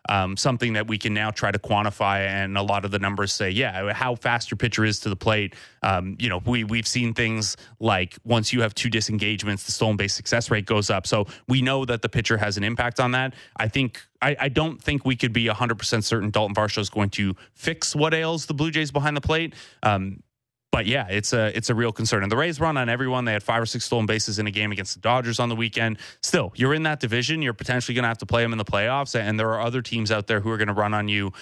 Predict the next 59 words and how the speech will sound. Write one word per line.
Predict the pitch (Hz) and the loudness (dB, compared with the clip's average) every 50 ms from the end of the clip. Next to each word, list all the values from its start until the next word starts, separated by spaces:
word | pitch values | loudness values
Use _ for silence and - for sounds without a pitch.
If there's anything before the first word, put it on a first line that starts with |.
| - - - _ - | -18 -20 -14 _ -2
uh, | 101 95 - | 0 0 0
as | - 113 104 104 | 0 -2 -2 0
well. | 104 120 123 117 104 98 98 - - - _ _ _ - | 0 2 2 2 0 -2 -4 -6 -10 -20 _ _ _ -2
I | 127 | 0
was | 135 139 127 | 0 2 2
actually, | 147 147 151 - - - 143 139 127 123 110 | 0 0 0 -2 -4 -2 0 0 2 2 0
and | 120 123 - | 0 0 0
part | - 143 151 151 | 0 0 2 2
of | 131 | 0
this | 131 123 - | 0 -2 0
is | 123 113 104 | -2 0 0
they | 113 113 | 0 0
just | 104 113 107 - | 0 -2 -2 0
didn't | 117 110 107 | 0 0 0
get | 101 110 104 101 | 0 0 2 2
a, | 101 98 95 87 | 2 2 2 0
a | 92 104 | 0 0
lot | 101 101 101 101 98 | 2 2 2 2 0
of | 98 92 | -2 -2
offense | 95 101 113 120 - 147 135 127 - | 0 0 0 0 0 -2 -2 -2 -2
going, | - 135 135 143 151 151 - - - - _ _ | 0 0 0 0 0 -4 -6 -10 -16 -20 _ _
but | - 113 101 92 - | 0 2 2 0 0
Jose | - 143 156 147 131 | 0 0 2 2 0
Berrios | 107 90 104 110 127 131 131 - | 0 2 2 2 2 2 0 -2
is | 131 113 | -2 -2
a | 120 | 0
guy | 104 120 123 123 120 | 0 2 2 2 0
teams | 117 - 127 123 113 107 - | -2 -4 -2 -2 -2 -2 -4
can | - - 107 101 104 117 123 | -4 -2 -2 0 0 0 -2
really | 123 123 127 131 120 | -2 -2 -2 0 0
run | 117 123 123 127 | 2 2 2 2
on. | 131 131 131 135 135 131 - - - _ | 2 0 0 -2 -4 -8 -10 -16 -14 _
And | - 101 98 98 | -2 0 0 2
yesterday | 98 101 104 - - - 110 110 107 | 2 2 0 0 -2 0 0 0 0
with, | 104 104 104 104 101 | 2 0 0 -2 -2
with | 101 104 101 | -2 -4 -2
the | - 110 | -2 -4
Berrios | 95 101 104 104 107 107 107 101 - - | 0 0 2 2 2 2 2 0 -2 -2
Kirk | - 110 107 - | -2 -2 -2 0
battery, | - 110 110 113 117 120 117 | 2 2 2 4 2 2 2
I | 110 | 0
was | 110 101 - - - | 0 -2 -4 -4 -2
a | - 110 | 0 2
little | 110 117 113 113 107 | 2 2 2 0 -2
surprised | - 117 104 - 101 101 101 104 101 - | -2 -2 0 2 2 4 4 2 0 -2
the | 101 95 | -4 -2
Twins | - 117 131 147 151 139 - | 2 2 2 2 0 0 0
didn't | 160 156 151 143 | 0 0 2 0
run | 143 147 147 | 0 0 0
more. | 147 147 151 156 156 151 - - _ _ _ _ _ _ _ _ _ _ _ _ _ _ _ _ - | 0 0 2 0 0 -2 -6 -12 _ _ _ _ _ _ _ _ _ _ _ _ _ _ _ _ -2
Anyway, | 175 185 170 147 139 | 2 2 4 4 2
it's | 135 - | 2 0
a | 135 | 0
good | 156 156 - | -2 0 2
question, | - 147 139 - - 139 135 | 2 0 2 2 0 0 2
Eddie | 123 127 127 120 | 2 2 0 0
from | - 127 123 117 | 0 0 -2 0
Fort | - 127 123 117 117 | 2 2 2 4 2
Erie. | 120 120 120 117 117 113 | 2 2 2 0 -2 -4